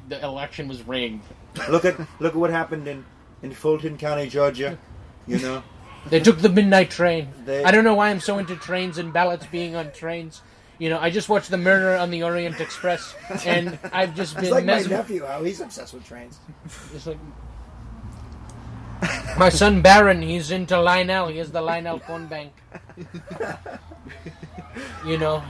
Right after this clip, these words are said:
Speaker 1: and they see the commercial, "Lionel Coin Bank, Lionel Coin Bank," and I said, "I gotta get him one."
Speaker 2: Build a ramp up your ass, drive a Lionel up in there.
Speaker 1: You know,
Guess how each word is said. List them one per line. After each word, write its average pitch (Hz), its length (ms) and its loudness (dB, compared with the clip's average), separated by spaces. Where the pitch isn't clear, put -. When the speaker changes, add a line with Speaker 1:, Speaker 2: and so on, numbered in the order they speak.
Speaker 1:
and 160 160 -2
they 165 140 2
see 196 200 -2
the 170 120 -2
commercial, 175 420 0
"Lionel 214 400 6
Coin 214 260 -2
Bank, 180 200 -4
Lionel 196 380 -2
Coin 196 200 -10
Bank," 151 160 -10
and 151 100 -8
I 151 60 -6
said, 147 160 -10
"I 135 60 -10
gotta 131 180 -10
get 139 140 -12
him 151 100 -12
one." 143 80 -16
Speaker 2:
Build 143 160 2
a 139 60 4
ramp 147 240 2
up 139 160 0
your 135 120 4
ass, 143 280 4
drive 120 240 -2
a - 20 -2
Lionel 127 480 -2
up 139 140 -4
in 104 100 -10
there. 101 220 -14
Speaker 1:
You 139 120 -8
know, 131 140 -10